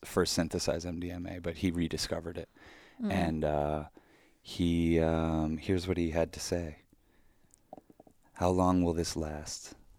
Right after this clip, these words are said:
Speaker 1: This delicious feeling of being alive, of having penetrated the veil which hides beauty and the wonders of celestial vistas. It doesn't matter,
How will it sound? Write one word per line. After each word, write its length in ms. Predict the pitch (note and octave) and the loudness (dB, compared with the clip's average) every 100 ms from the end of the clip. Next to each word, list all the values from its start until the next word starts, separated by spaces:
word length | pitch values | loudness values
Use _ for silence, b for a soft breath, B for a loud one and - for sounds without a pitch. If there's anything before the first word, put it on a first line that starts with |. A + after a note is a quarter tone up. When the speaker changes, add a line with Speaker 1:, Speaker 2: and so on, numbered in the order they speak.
| - | -10
Speaker 1:
This 140 | E2+ - | -8 -4
delicious 540 | E2+ E2 E2 F2 - | -2 0 0 0 -4
feeling 400 | - E2+ E2 D#2+ | 0 0 2 -2
of 140 | D2 - | -4 -6
being 200 | D#2 D2+ | -4 -2
alive, 600 | D2+ D2 D2 D2+ - - b b b b | -2 -4 -6 -12 -14 -20 b b b b
of 120 | E2 | -2
having 320 | F2+ E2 E2 E2 | 2 2 2 0
penetrated 560 | E2+ E2+ - E2 D#2+ | 0 0 2 2 2
the 80 | D#2 | -2
veil 400 | D2+ D#2 D#2 D#2 | 0 4 4 2
which 180 | D2+ - | 0 -2
hides 280 | D#2+ D#2 D#2 | -2 -2 -4
beauty 560 | E2 E2 E2 E2 F2 F#2 | -2 0 2 0 -2 -4
and 140 | D#2 | -4
the 60 | D#2 | 0
wonders 480 | D#2 D#2 D#2 D2+ | 0 0 0 -2
of 140 | D#2 D2 | -4 -4
celestial 580 | - D#2 D2+ - E2 D#2+ | -4 -2 -2 -2 -2 -2
vistas. 680 | D#2 D2+ - D#2 - - - - b b b b b - | -4 -6 -8 -10 -10 -12 -16 -20 b b b b b -6
It 140 | D#2+ | 2
doesn't 300 | E2 E2+ E2+ | 4 4 2
matter, 460 | D#2+ D2+ D2+ D2+ | 4 2 -2 -8